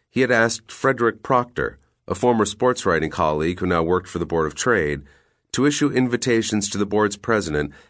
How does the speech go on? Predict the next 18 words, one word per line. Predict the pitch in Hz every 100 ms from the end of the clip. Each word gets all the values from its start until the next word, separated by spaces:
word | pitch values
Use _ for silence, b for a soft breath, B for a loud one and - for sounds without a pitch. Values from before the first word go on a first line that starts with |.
| -
and | 90
several | - 127 123 110
of | 101
its | 95 -
other | 120 117
members | 95 76 73 80 -
to |
make | 98 90
a | 87
flight | - 107 90
as | 87 82
official | - 123 113 113
guests | 104 92 78 71 - - -
of | 85
the | 82
amusement | 82 82 76 67 -
park. | 60 53 _ _ _ _ _ _ _ _ _ _ _ _ _ _ _ -
Davenport, | 120 123 113 101 87 82